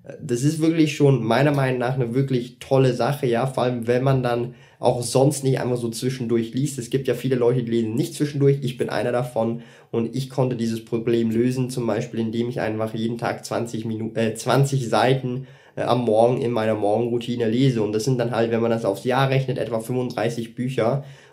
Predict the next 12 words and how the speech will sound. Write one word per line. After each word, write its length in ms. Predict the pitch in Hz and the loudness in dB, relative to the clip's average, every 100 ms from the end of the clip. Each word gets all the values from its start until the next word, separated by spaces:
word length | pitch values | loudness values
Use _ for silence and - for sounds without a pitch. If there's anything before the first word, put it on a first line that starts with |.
| - | -4
und 200 | 123 120 | -2 0
das 120 | 120 | 0
ist 40 | |
natürlich 260 | 120 120 117 | -2 -4 -4
eine 100 | - | -2
ultra 440 | 131 143 - 131 | 4 4 4 -2
coole 360 | 120 - 123 117 | -4 -2 0 2
Sache, 400 | 110 123 131 113 | 2 0 -2 -2
wenn 80 | 120 | -2
man 160 | 120 | 0
dann 160 | 117 117 | 0 0
halt 320 | 113 110 110 | 2 0 0